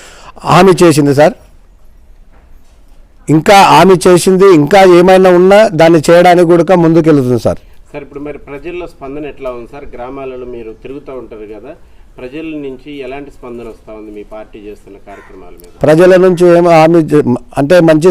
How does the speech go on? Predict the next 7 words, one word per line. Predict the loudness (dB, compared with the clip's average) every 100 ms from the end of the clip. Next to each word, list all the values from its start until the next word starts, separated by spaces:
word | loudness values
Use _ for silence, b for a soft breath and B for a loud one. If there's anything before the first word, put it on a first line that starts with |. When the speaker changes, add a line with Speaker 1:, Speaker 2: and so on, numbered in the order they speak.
| 0
Speaker 1:
స్పందన | 0 2 2 4
ఉంది | 2 2
సార్. | 2 2 -2 B B B 2 4
ఈరోజు | 4 4 4 4 2 -2 -12 b b _ -2
ఫ్రీ | 2 4 4
బస్సు, | 2 0 -8 -10 -20 -20 -6 -4
ఎక్కడ | -4 0 2